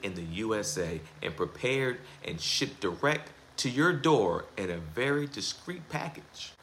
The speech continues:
It's time to get up the couch, fellas, and back to work. If your tool needs an upgrade, head to blue chew dot com. So if you can benefit from extra confidence when it's time to perform,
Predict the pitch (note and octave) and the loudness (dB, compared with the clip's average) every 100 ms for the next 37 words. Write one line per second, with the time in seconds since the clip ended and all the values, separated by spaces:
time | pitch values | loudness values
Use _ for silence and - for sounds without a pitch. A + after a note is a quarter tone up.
0 | - - - F3+ F#3 F3 D3 G#2+ G#2 A#2+ | -20 -6 4 6 8 10 10 8 6 8
1 | G#2+ - G#2 E2+ - E2 D#2+ D2+ - - | 6 4 2 2 0 0 0 -6 -10 -12
2 | - F2+ E2 G2 C3+ C3+ - - - F2+ | -6 -4 -2 2 4 2 -2 -4 -2 2
3 | F2+ D#2 - - - - E2+ C3 - D#3 | 2 0 -4 -16 -12 -6 -2 -2 4 6
4 | D#3 D3+ D3 A#2+ C3+ E3 D#3+ F3 F3+ F#3 | 6 4 2 4 4 4 4 4 2 -2
5 | F#3+ - - - - - - - - F2+ | -6 -20 -20 -20 -20 -20 -20 -10 -2 0
6 | F2+ E2+ B2 C#3+ - C#3 A#2 G#2+ A#2 F#2 | 0 2 2 2 2 2 4 4 2 -2
7 | F#2+ - - - - - - F#2+ A#2 D#3+ | -4 -8 -18 -20 -20 -8 0 0 2 0
8 | G2 B2 B2 - A#2 - A2+ - A2 - | 2 2 2 2 -2 -4 -4 -2 -2 -2
9 | - C3 B2+ F#2 D#2+ - - F2 F2 - | 6 6 6 2 -4 -6 -6 -4 -4 0
10 | A#2+ A2 F#2 E2 - D#3 F2+ D#2+ | 4 4 2 -2 2 4 2 -2